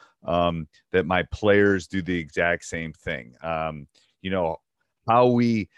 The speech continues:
how we get things to long-term memory that, rather than short-term memory is a, is an,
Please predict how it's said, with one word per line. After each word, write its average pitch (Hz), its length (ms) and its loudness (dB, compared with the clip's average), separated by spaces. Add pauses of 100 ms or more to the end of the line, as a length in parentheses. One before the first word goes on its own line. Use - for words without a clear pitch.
(160)
how 117 120 4
we 131 120 0
get 120 200 0
things 120 260 -4
to 104 80 0
long-term 107 640 0
memory 95 340 0
that, 92 260 0
rather 95 300 2
than 87 140 -6
short-term 98 640 0
memory 85 360 -2
is 76 140 -6
a, 82 240 -6
is 85 140 -4
an, 85 180 -8